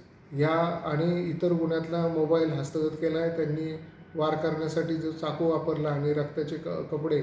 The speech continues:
असे सर्व जप्त केलेले आहेत. ही कारवाई आमच्या तपास पथकाने वाडा पोलीस स्टेशनच्या टीमने चांगली केलेली आहे. चोरी, मोबाईल चोरी आणि मोबाईल रॉबरी या गंभीर गुन्ह्यांमधले जे आरोपी आहेत, त्याचा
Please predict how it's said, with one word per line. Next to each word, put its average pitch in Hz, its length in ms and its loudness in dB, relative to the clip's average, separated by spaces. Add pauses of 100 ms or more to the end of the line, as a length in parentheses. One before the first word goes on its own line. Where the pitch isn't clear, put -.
(140)
असे 143 200 -8
सर्व 156 300 -2
जप्त 151 300 0
केलेले 156 400 0
आहेत. 135 120 -4 (520)
ही 165 240 0
कारवाई 165 440 4
आमच्या 156 300 -2 (120)
तपास 151 220 -4
पथकाने 151 520 -2 (440)
वाडा 147 220 2
पोलीस 151 260 -2
स्टेशनच्या 151 720 -4
टीमने 147 380 0
चांगली 139 280 -2
केलेली 131 400 -2
आहे. 107 160 -6 (400)
चोरी, 196 340 -4
मोबाईल 190 500 0
चोरी 202 500 0
आणि 185 580 0
मोबाईल 180 400 2
रॉबरी 170 680 4 (500)
या 160 340 0 (100)
गंभीर 165 280 6
गुन्ह्यांमधले 165 640 0
जे 170 240 2
आरोपी 165 460 2
आहेत, 147 160 4
त्याचा 165 580 -2